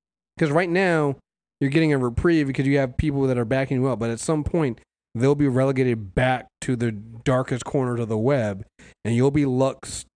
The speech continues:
left standing there holding the bag and trying to explain how this all happened. It's not gonna go well for you, no matter how much you try to retweet progressive politics and claim yourself you're a liberal. Once you have gone down that road of,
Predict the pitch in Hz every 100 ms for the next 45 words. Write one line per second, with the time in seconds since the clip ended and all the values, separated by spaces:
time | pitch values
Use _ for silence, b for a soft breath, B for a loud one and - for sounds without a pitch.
0 | - 139 127 - 160 156 143 123 113 110
1 | 110 - _ _ - 170 160 147 131 113
2 | 143 147 117 104 101 98 _ _ _ _
3 | 120 - 151 139 131 127 - 151 143 123
4 | 110 104 113 113 110 110 104 107 120 -
5 | 87 95 _ _ _ 131 - 139 139 139
6 | 139 131 127 123 139 156 107 104 95 90
7 | 104 _ _ _ _ _ _ _ _ 127
8 | 131 131 127 143 131 127 135 117 117 117
9 | - 120 - 113 117 110 156 160 127 117
10 | 107 - _ _ _ 107 127 123 123 117
11 | 117 113 117 165 151 110 110 110 113 110
12 | 135 143 139 135 135 135 117 123 123 120
13 | 120 117 123 123 120 117 110 107 101